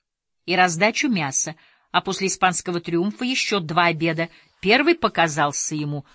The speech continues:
скудным и недостойным его щедрости, поэтому через четыре дня он дал второй, неслыханно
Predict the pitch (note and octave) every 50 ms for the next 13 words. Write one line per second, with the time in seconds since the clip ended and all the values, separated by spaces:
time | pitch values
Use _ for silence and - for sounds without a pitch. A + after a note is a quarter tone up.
0 | _ - - - - - - F#3+ G3 G#3+ A3+ G#3+ A3 A3 A#3 A3 - G#3+ G#3 G3+
1 | G3+ F3 F3+ F3 - - - - F3+ E3+ E3+ D#3+ D#3+ D#3+ D3+ D#3+ D3+ D#3 D3+ D3+
2 | - - - D3+ C#3 C3 C3+ C3 - - - D#3 - - D3+ D3 D3 - D3+ D3
3 | C#3+ - _ - _ _ _ - - E3 D#3+ D3+ - - E3 D#3 - D#3 C#3+ C#3+
4 | C3+ C3+ C#3+ D#3 D#3+ F3+ G#3 - _ _ _ _ - E3 E3+ F3 D#3+ D3+ F3 E3
5 | D#3 - - - - F#3 F#3 F3 D#3+ D3+ B2+ A#2+ A#2 _ _ _ _ _ D3+ E3+
6 | F#3+ G3+ - - - G#3+ A3+ A3+ A3+ F3 - - D#3 C#3 C3 B2+ C3 B2 B2